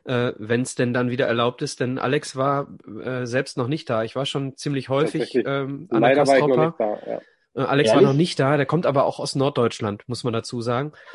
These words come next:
Speaker 1: Äh,
Speaker 2: Genau.
Speaker 1: dementsprechend,
Speaker 3: Oh.
Speaker 1: äh, ist er da sozialisiert worden, eher mit Werder Bremen und Konsorten, ähm, was das Stadion betrifft. Ähm, deswegen werden wir uns dann demnächst vielleicht mal in Bochum im Stadion über den Weg laufen, wenn du denn mal da bist.
Speaker 2: Genau.
Speaker 3: Das machen wir.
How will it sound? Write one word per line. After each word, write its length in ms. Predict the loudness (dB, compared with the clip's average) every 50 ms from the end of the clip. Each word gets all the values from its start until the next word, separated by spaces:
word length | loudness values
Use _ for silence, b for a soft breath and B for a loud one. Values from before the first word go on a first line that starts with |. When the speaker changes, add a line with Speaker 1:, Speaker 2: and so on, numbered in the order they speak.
| B B
Speaker 1:
Äh, 100 | -2 0
Speaker 2:
Genau. 200 | 2 4 4 4
Speaker 1:
dementsprechend, 720 | 4 2 2 2 2 2 2 2 0 2 0 -2 -6 -6 -6
Speaker 3:
Oh. 80 | -4 -2
Speaker 1:
äh, 420 | -2 -2 -2 -4 -6 -8 -10 -12
ist 240 | -12 -12 -12 -8 -4
er 120 | -4 -2
da 140 | 0 0 -2
sozialisiert 680 | 0 -2 -4 -2 -2 -2 -2 0 0 0 -2 -2 -2
worden, 240 | -2 -2 -2 -2 -2
eher 240 | -4 -4 -2 -2 -2
mit 140 | -4 -4 -4
Werder 220 | -2 -2 -2 -2
Bremen 420 | -4 -4 -2 -2 -2 -2 -4 -6 -8
und 180 | -8 -10 -8
Konsorten, 540 | -8 -8 -6 -4 -4 -4 -4 -4 -6 -10 B B B B B B B B B
ähm, 240 | -6 -6 -4 -4 -6
was 160 | -6 -6 -6
das 140 | -8 -8 -8
Stadion 360 | -4 -2 0 2 2 2 0
betrifft. 400 | -2 -4 -6 -6 -8 -8 -10 -14 -10 -6
Ähm, 520 | -6 -4 -4 -4 -4 -4 -6 -8 -10 _ _ -16
deswegen 480 | -14 -12 -6 -6 -6 -2 -2 -2 -2 0
werden 220 | 0 0 0 2
wir 100 | 2 2
uns 220 | 2 2 0 -2 -2
dann 160 | -2 -2 0
demnächst 380 | 0 0 -2 -2 -4 -4 -8 -6
vielleicht 340 | -4 -2 -2 -2 -4 -4
mal 100 | -6 -6
in 120 | -6 -4 -4
Bochum 260 | -6 -6 -6 -6 -8
im 80 | -8 -8
Stadion 400 | -4 -2 -2 0 0 0 -2 -2
über 120 | -2 -4
den 60 | -4 -4
Weg 140 | -6 -6
laufen, 320 | -4 -4 -6 -6 -6 -8 -8
wenn 140 | -8 -6 -8
du 80 | -6
denn 160 | -6 -6 -4
mal 160 | -4 -6 -6 -6
da 160 | -8 -10 -10
bist. 320 | -14 -14 -16 -16 _ _ _ _ _ _ _ _ _ _ _ _ _ _ _ _ -20 _ _
Speaker 2:
Genau. 300 | -10 -8 -6 -6 -6 -8 _ _ -18 -12 -4
Speaker 3:
Das 160 | -2 -2 -2
machen 320 | 0 0 2 2 2 2 4
wir. 280 | 4 4 2 0 -6